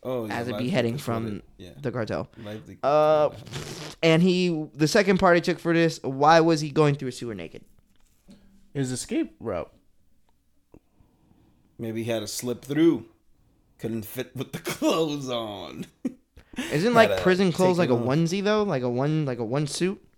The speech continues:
Speaker 3: Yeah, but then he couldn't have the clothes with him.
Speaker 1: Maybe it was hot. I'm spitting ideas here. I don't
Speaker 3: Oh,
Speaker 1: know.
Speaker 3: well, maybe he was
Speaker 2: Dude, if he's running through sewers naked,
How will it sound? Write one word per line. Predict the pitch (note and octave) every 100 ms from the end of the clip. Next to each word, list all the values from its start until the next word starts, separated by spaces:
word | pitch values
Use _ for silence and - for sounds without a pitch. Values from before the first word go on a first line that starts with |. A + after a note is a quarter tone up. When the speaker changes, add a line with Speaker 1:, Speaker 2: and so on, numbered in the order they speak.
| -
Speaker 3:
Yeah, | D#3 D#3+ C3+
but | C3
then | D3 D3
he |
couldn't | D3 D3 C3+
have | C3
the | A#2
clothes | - A#2+ A2
with | C3 C3
him. | G#2 G#2 - _ - _ _ _
Speaker 1:
Maybe | A#2+ A#2+ B2+
it |
was | A2+
hot. | A2+ B2+ B2 - _ _ _ _ _ _ _ _ _ _ _ _ _ _ _ -
I'm | A2+
spitting | G#2+ - C#3+ A2 C3
ideas | G#2+ A#2 A#2 A2+
here. | G#2+
I |
don't | A2+
Speaker 3:
Oh, | E3+ E3+
Speaker 1:
know. |
Speaker 3:
well, | F3 F3+
maybe | E3 F#3 A3
he | A3+
was | G3 -
Speaker 2:
Dude, | F3+ D#3 - -
if | D3+
he's | G#3+ G3+
running | F3 F3+ E3+
through | D3 D3
sewers | - E3 D3+ C3+ C3
naked, | B2+ B2+ C3 C#3 C3+